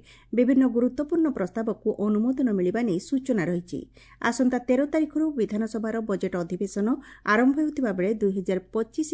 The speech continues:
ଛବିଶ ଆର୍ଥିକ ବର୍ଷର ବଜେଟ୍ ଚିଠା ପ୍ରସ୍ତାବ ସମେତ ବିଧାନସଭାରେ ଆଗତ ହେବାକୁ ଥିବା ବିଭିନ୍ନ ବିଲ୍କୁ ଆଜି କ୍ୟାବିନେଟ୍ ବୈଠକରେ ଉପସ୍ଥାପନ କରାଯିବ। କ୍ୟାବିନେଟ୍ ବୈଠକ ପରେ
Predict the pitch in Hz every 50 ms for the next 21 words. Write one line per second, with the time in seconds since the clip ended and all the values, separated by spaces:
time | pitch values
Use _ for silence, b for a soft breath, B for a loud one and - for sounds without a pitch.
0 | 311 302 - - 196 185 190 180 - - 226 196 175 - - - 214 - - 240
1 | 247 285 277 - - 220 165 151 - B B B B B B - 196 202 233 240
2 | 240 226 - 277 262 269 - - 220 214 - 233 226 214 - - 214 - - 220
3 | 214 240 247 262 247 247 233 - 262 262 226 202 180 202 208 233 254 254 285 247
4 | 247 175 139 - B B B B B B - 240 233 269 320 311 349 339 349 330
5 | 330 320 330 302 302 302 277 294 302 269 240 196 214 220 214 196 190 185 185 208
6 | 202 202 - - 220 254 247 208 180 - 185 180 180 b b b b b b b
7 | - - 240 226 226 233 285 294 269 185 180 - - - 202 202 196 - 233 -
8 | 220 185 185 180 - - 202 - - 269 254 - 160 156 170 - 247 226 175 -
9 | - - 113 - - b b b b b b - 254 254 247 294 311 359 392 -
10 | - 277 233 214 - 233 214 - 214 190 - - 185 190 190 180